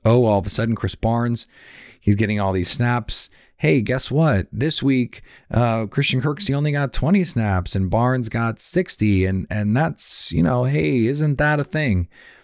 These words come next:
And then all of a sudden, oh, well, Camille Martin got twenty snaps and Christian Kirksey was a healthy scratch or whatever it is.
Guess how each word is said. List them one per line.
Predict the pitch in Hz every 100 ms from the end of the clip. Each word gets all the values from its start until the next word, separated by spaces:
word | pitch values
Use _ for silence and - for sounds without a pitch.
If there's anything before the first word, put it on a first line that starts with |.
| _ _
And | 120 147
then | 180
all | 165
of | 160
a |
sudden, | 151 147 139 135 101
oh, | 135 165
well, | 95 107 113
Camille | - 123
Martin | 123 170 127
got | 90 80 -
twenty | - 85
snaps | - 87 107 -
and | 95
Christian | - - 101
Kirksey | - - - 95
was | 92 95 92
a |
healthy | 90 120 -
scratch | - - 104 - -
or | 104
whatever | 107 127 151 156
it | 160
is. | 110